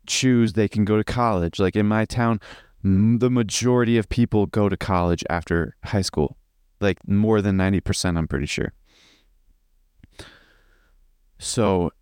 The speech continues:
it's basically, and okay, I've always known all my life that school was bad, or at least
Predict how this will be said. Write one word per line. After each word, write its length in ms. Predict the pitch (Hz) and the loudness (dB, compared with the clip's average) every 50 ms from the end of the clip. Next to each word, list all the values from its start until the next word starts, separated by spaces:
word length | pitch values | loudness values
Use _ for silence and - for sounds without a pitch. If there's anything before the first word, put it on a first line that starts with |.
| _ _ _ _ _ _ - | _ _ _ _ _ _ -4
it's 160 | 117 - - | -4 -4 -4
basically, 1040 | - _ - 127 131 143 147 131 110 139 139 - - 113 104 92 92 90 101 117 - - - _ _ _ _ - - _ _ _ _ _ _ _ _ _ _ _ _ _ _ _ _ | -6 _ -2 0 2 2 0 0 -2 -4 -4 -2 0 0 2 2 0 -2 -4 -6 -12 -18 -20 _ _ _ _ -20 -20 _ _ _ _ _ _ _ _ _ _ _ _ _ _ _ _
and 260 | - 123 120 120 117 - - | -2 0 0 0 -2 -2 -2
okay, 300 | - 110 117 107 85 - | -2 -2 0 -2 -2 -2
I've 280 | - 110 120 147 160 175 | -4 -2 -2 -2 -2 0
always 420 | - 113 127 127 131 131 120 87 | 0 2 2 2 2 2 2 0
known 320 | 98 90 87 95 104 120 - | 0 0 2 2 0 0 -2
all 200 | - - 101 104 | 0 0 0 2
my 140 | 101 95 | 2 0
life 340 | 92 90 90 87 92 107 - - | 0 2 2 2 0 0 -2 -4
that 420 | - 101 92 87 76 73 - - | -2 -2 -2 -2 -2 -4 -6 -6
school 480 | - - - - 107 101 101 101 107 104 | -8 -8 -6 -2 0 0 2 2 2 2
was 160 | 101 85 - | 0 0 -2
bad, 420 | - 87 85 85 90 92 98 139 - _ _ _ _ _ _ _ _ _ _ _ _ _ _ - | -4 -4 -2 -2 -2 -2 -4 -6 -12 _ _ _ _ _ _ _ _ _ _ _ _ _ _ -2
or 240 | - 104 107 107 101 | 0 0 2 2 0
at 80 | - | 2
least 400 | 87 98 95 90 - - - - | 2 2 2 2 0 -4 -8 -14